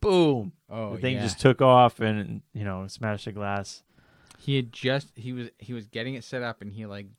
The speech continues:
Speaker 2: j-, jerked his
Speaker 1: Yeah.
Speaker 2: arms a little bit, and it just was
Speaker 1: Yep.
Speaker 2: enough to release the trigger.
Speaker 1: Yeah. So,
Speaker 2: Oof.
Speaker 1: therefore,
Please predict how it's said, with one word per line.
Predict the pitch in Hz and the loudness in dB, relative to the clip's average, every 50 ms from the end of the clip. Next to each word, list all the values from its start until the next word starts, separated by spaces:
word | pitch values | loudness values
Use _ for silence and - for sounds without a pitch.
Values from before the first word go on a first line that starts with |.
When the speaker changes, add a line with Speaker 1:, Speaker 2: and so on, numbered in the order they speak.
| _ _ _ | _ _ _
Speaker 2:
j-, | - - - - - - _ _ _ _ | -20 -20 -20 -20 -20 -20 _ _ _ _
jerked | - - 131 143 156 151 151 | -14 -10 -8 -8 -8 -8 -10
his | 139 127 - | -12 -10 -8
Speaker 1:
Yeah. | 139 143 | -6 -6
Speaker 2:
arms | 156 156 143 120 | -6 -6 -8 -8
a | 120 | -10
little | 107 107 107 98 98 95 | -12 -12 -12 -12 -14 -14
bit, | 101 101 92 - - - | -14 -14 -14 -14 -16 -16
and | 104 107 107 | -16 -14 -14
it | 104 95 107 _ _ - | -16 -18 -20 _ _ -10
just | 127 131 131 143 - | -8 -8 -8 -8 -8
was | 147 143 104 | -10 -8 -6
Speaker 1:
Yep. | 95 95 92 | -4 -4 -4
Speaker 2:
enough | 92 131 127 113 113 - _ _ _ _ _ _ _ _ _ _ _ _ | -4 -6 -6 -8 -10 -12 _ _ _ _ _ _ _ _ _ _ _ _
to | - 120 107 | -16 -14 -12
release | 120 117 117 107 113 127 135 123 - | -10 -10 -8 -4 -4 -4 -4 -6 -8
the | - 127 | -12 -16
trigger. | - - - 131 120 110 98 92 | -16 -12 -10 -8 -8 -8 -8 -10
Speaker 1:
Yeah. | 92 92 87 82 82 - _ _ _ _ _ _ _ _ _ _ _ _ _ _ _ _ _ _ _ _ _ _ _ _ _ _ _ _ _ _ - | -8 -8 -8 -8 -10 -14 _ _ _ _ _ _ _ _ _ _ _ _ _ _ _ _ _ _ _ _ _ _ _ _ _ _ _ _ _ _ -18
So, | - - - 127 120 117 117 113 113 110 110 110 | -12 -4 0 4 6 8 8 8 8 6 6 4
Speaker 2:
Oof. | 330 330 320 302 262 180 135 - - - - - - - - - - _ _ _ _ _ _ _ _ _ _ - | 4 2 0 -2 -2 -4 -6 -10 -16 -20 -20 -20 -20 -20 -20 -20 -20 _ _ _ _ _ _ _ _ _ _ 0
Speaker 1:
therefore, | 110 127 143 143 - - - 101 98 92 90 87 85 85 87 92 | 4 6 6 4 4 0 -4 -4 -4 -4 -4 -6 -8 -10 -12 -14